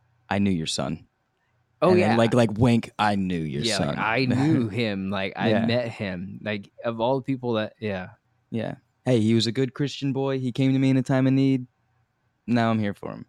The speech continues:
Speaker 2: I'm glad that they brought him back.
Speaker 1: <clears throat>
Speaker 2: You know, they could have, you know, they could have brought anyone back. Oh, you know, Pete Ross, of course. Like, he's from Smallville. Like, sure.
Speaker 1: He's his best friend.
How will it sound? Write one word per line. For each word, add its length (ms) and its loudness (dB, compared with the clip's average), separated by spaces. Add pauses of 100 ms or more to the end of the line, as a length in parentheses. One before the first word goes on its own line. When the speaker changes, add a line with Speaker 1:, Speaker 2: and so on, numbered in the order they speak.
(120)
Speaker 2:
I'm 220 0
glad 340 2
that 240 0
they 140 4
brought 320 0
him 200 -2
back. 480 -8
Speaker 1:
<clears throat> 20 -20
Speaker 2:
You 140 -2
know, 180 2
they 220 2
could 140 0
have, 160 -4
you 100 0
know, 160 2
they 120 0
could 160 0
have 100 -2
brought 200 2
anyone 260 0
back. 180 0
Oh, 400 0
you 120 -2
know, 240 -4
Pete 220 -2
Ross, 400 -2
of 100 -12
course. 460 -4
Like, 120 -6
he's 180 -10
from 160 -10
Smallville. 520 -4
Like, 200 -6
sure. 320 -6
Speaker 1:
He's 140 -6
his 60 -6
best 220 -6
friend. 260 -2